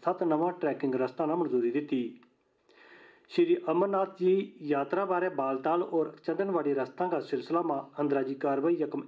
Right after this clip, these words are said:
अप्रैल दो हज़ार इक्की से शुरू हो रही है। तिरंगा को त्यौहार होली अज मुल्क भर में मनाया जा रहा है।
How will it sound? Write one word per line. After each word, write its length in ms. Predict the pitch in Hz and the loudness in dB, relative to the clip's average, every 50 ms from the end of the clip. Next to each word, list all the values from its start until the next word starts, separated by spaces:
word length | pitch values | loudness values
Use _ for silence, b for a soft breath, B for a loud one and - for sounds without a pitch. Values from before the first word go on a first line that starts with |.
| - 139 | -6 -8
अप्रैल 360 | 131 135 - 147 156 165 165 | -6 -4 -4 -2 -2 -2 0
दो 120 | 151 139 123 | 0 -2 -2
हज़ार 280 | 123 - 139 - 156 | -2 -4 -6 -4 -6
इक्की 200 | 139 - - 185 - | -8 -8 -6 -6 -4
से 100 | 135 120 | -4 -4
शुरू 220 | - - 123 120 - | -2 -2 -2 -2 0
हो 140 | - 131 123 | 2 2 4
रही 180 | 135 160 180 175 | 4 4 4 4
है। 160 | 156 156 185 - - - _ _ B B B B B B B B B B - | 2 2 0 -6 -12 -18 _ _ B B B B B B B B B B 6
तिरंगा 340 | 170 147 147 147 147 180 196 | 6 8 8 8 6 6 6
को 120 | 196 214 220 | 4 2 2
त्यौहार 360 | 208 175 165 165 180 185 180 160 | 2 2 2 4 4 4 4 4
होली 240 | 156 165 170 180 - - | 4 4 4 2 2 0
अज 120 | 165 151 147 | 0 0 0
मुल्क 220 | 147 156 156 156 - | 0 0 0 -2 -2
भर 140 | 147 156 170 | -2 0 2
में 100 | 170 196 | 2 2
मनाया 240 | 185 160 135 123 120 117 | 2 0 0 -2 -2 0
जा 160 | 131 127 123 123 | 0 0 0 2
रहा 260 | 139 147 135 127 120 | 2 2 2 2 0
है। 100 | 117 | -2